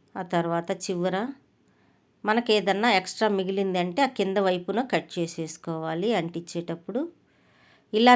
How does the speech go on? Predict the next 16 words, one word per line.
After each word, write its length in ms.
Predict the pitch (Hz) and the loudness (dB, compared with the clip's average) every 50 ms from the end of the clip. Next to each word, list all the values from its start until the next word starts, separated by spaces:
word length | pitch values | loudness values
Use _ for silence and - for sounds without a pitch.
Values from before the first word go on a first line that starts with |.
| 240 226 | 8 8
నాలుగు 440 | 214 208 214 226 254 277 285 254 269 247 | 8 8 8 8 6 6 6 6 4 4
మూలలు 440 | 233 226 226 226 226 226 220 214 202 | 6 6 4 4 4 4 4 4 2
కూడా 260 | 196 208 208 226 262 330 403 403 - _ _ _ _ _ _ _ _ _ _ _ _ _ _ _ _ _ _ _ _ _ - | 2 2 4 4 4 4 2 -2 -6 _ _ _ _ _ _ _ _ _ _ _ _ _ _ _ _ _ _ _ _ _ -6
అంటించాలి. 680 | - 180 175 175 196 190 185 170 - 180 175 190 214 233 - - - | -4 -4 -2 0 -2 -2 -2 -2 -2 -2 0 0 0 -2 -2 -4 0
కార్నర్లో 800 | - 202 208 208 247 247 294 277 262 247 220 220 214 220 247 359 392 - - _ _ _ _ _ _ - | 4 8 8 8 8 8 6 6 6 6 6 6 6 6 6 6 4 0 -8 _ _ _ _ _ _ 0
అంటుకుందో 560 | 190 208 214 214 269 262 262 247 240 226 220 214 | 0 2 2 2 2 4 4 6 6 6 6 6
లేదో 300 | 202 190 190 180 196 214 202 | 6 4 4 4 4 4 4
ఒకసారి 540 | 185 175 180 175 - 185 185 190 226 294 359 392 349 339 - | 2 2 -2 -2 2 2 2 2 2 2 0 0 -2 -4 -6
చూసుకొని 560 | - - 190 190 180 - - - 196 214 262 254 | -6 -4 -4 -2 -4 -4 -4 -2 -2 0 2 2
ఇలా 180 | 190 190 190 190 190 | 2 4 4 4 6
రౌండ్గా 600 | 175 175 180 185 190 202 220 220 220 196 196 180 | 4 4 4 4 2 0 2 2 2 2 2 0
తిప్పి 360 | 180 - 170 175 - - 240 311 370 - - _ _ _ _ _ _ _ _ _ - | 0 -2 -6 -6 -4 -2 -2 -2 -2 -4 -10 _ _ _ _ _ _ _ _ _ 0
కింద 200 | 262 277 311 330 | 2 4 4 6
వైపు 300 | 294 233 220 208 208 208 190 | 6 6 6 6 4 2 2
కూడా 240 | 202 202 196 208 226 | 4 4 6 6 6
అంటించుకొని 720 | 214 180 175 175 185 202 202 - - - 185 185 190 226 | 6 6 4 2 0 -2 -2 -4 -6 -4 -4 -2 0 2